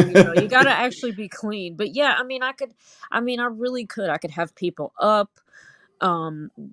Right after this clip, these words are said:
Speaker 1: you know, we could have, and the thing is, like, in recovery, there are so many different discussions you can have. It's infinite stuff to talk about. I mean, you could have just a stream on a certain step.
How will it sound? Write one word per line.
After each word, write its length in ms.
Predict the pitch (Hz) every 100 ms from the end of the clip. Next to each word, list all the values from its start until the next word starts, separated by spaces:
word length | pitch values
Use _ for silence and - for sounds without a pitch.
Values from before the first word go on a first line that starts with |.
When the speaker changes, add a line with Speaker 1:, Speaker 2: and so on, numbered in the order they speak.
| _
Speaker 1:
you 160 | 202 175
know, 200 | 165 165
we 180 | 165
could 140 | 180 190
have, 280 | 185 180 170
and 220 | 202 190 - - -
the 100 | 202
thing 300 | - 294 180
is, 320 | 151 151 -
like, 240 | 156 143 -
in 180 | 170
recovery, 600 | 160 - 160 151 156 160
there 200 | 151 156
are 200 | - 156
so 760 | 160 - - - 156 160 160 170 -
many 520 | 160 156 151 160 156 - -
different 500 | 156 - 156 139 -
discussions 840 | 156 - - 151 - 143 147 147
you 100 | 147
can 160 | 143 147
have. 380 | 143 165 - -
It's 240 | 170 - -
infinite 680 | 170 175 - 175 156 147 -
stuff 480 | - - 127 - -
to 100 | 156
talk 320 | - 143 -
about. 360 | - - - -
I 40 | 131
mean, 100 | 127
you 100 | -
could 160 | 143
have 260 | 156 147 147
just 220 | 151 -
a 60 | 120 -
stream 720 | - - - 180 175 170 165
on 340 | 156 151 156 156 - - - - - - - - _
a 80 | 202
certain 400 | - 202 185 175
step. 480 | 170 - 180 151